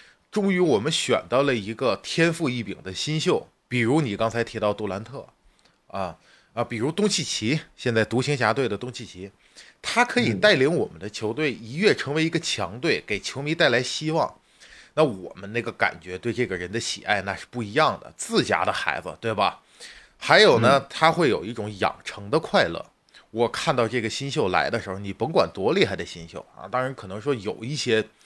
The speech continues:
Speaker 1: 确实是一来就是一个巨星的级别，但大部分他还需要成长嘛。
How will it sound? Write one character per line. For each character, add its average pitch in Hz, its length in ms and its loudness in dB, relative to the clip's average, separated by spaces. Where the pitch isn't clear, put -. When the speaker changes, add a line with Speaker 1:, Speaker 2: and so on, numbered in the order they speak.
Speaker 1:
确 - 200 -2
实 95 120 -6
是 107 140 -8
一 123 200 -2
来 85 260 0
就 113 120 -4
是 104 140 -6
一 92 80 -10
个 101 120 -8
巨 120 180 -8
星 101 180 -8
的 107 80 -6
级 85 220 -14
别， 80 180 -10
但 175 100 -8
大 - 200 2
部 110 120 -2
分 101 160 -4
他 110 120 -10
还 123 100 -6
需 131 140 -8
要 117 160 0
成 98 320 -10
长 - 280 0
嘛。 65 80 -18